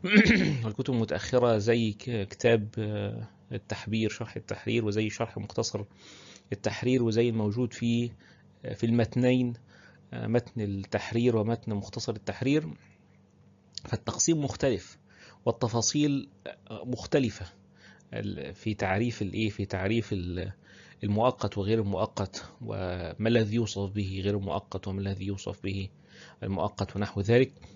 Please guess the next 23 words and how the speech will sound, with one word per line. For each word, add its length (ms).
وهذا 500
سنبينه 720
إن 60
شاء 160
الله 100
تعالى، 260
وسنبين 640
طريقة 380
الأصحاب، 520
وسنبين 600
لماذا 560
عدلنا 500
عن 180
هذه 560
الطريقة. 560
<clears throat> 800
يبقى 360
نراجع 560
ما 340
ذكرناه 600
الآن، 380
نقول 540
الواجب، 580